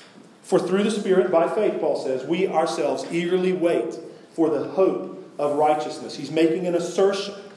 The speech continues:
about all true believers, that it is through the Spirit, the Holy Spirit, by the means of faith, that we eagerly wait for the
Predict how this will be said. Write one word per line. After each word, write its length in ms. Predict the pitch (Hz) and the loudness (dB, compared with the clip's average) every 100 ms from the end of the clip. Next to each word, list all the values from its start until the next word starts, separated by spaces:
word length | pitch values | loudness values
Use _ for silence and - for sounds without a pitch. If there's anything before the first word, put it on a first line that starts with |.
| - - | -20 -8
about 520 | 147 156 156 156 - - | -2 2 2 0 -4 2
all 400 | 175 196 196 - | 6 6 6 2
true 300 | 190 196 190 | -2 -2 2
believers, 760 | 175 175 185 185 - - - - - 156 | 2 2 0 -2 -4 -8 -14 -18 -8 2
that 120 | 170 | 4
it 80 | 170 | 4
is 260 | 165 - | 2 0
through 240 | 196 220 220 | 2 2 2
the 80 | |
Spirit, 580 | 233 226 214 202 247 - | 0 0 2 4 4 4
the 100 | 160 | 0
Holy 460 | - - 233 233 220 | 0 4 6 8 4
Spirit, 920 | - 196 170 - - - - - - | 0 0 2 2 -2 -10 -14 -18 0
by 240 | 185 196 226 | 4 6 4
the 180 | 208 | 2
means 480 | 185 208 233 240 233 | 0 0 0 0 -2
of 380 | 208 214 214 - | 2 2 2 0
faith, 520 | 226 - - - - - - - _ _ _ _ _ - | 0 0 -4 -10 -16 -20 -20 -20 _ _ _ _ _ -2
that 200 | 160 156 | -2 0
we 140 | 175 | 0
eagerly 800 | 196 208 190 202 233 247 233 226 | 0 -2 -2 0 0 2 0 0
wait 460 | 175 190 165 - - | 4 4 4 0 -2
for 180 | 170 160 | 0 0
the 180 | 156 | -2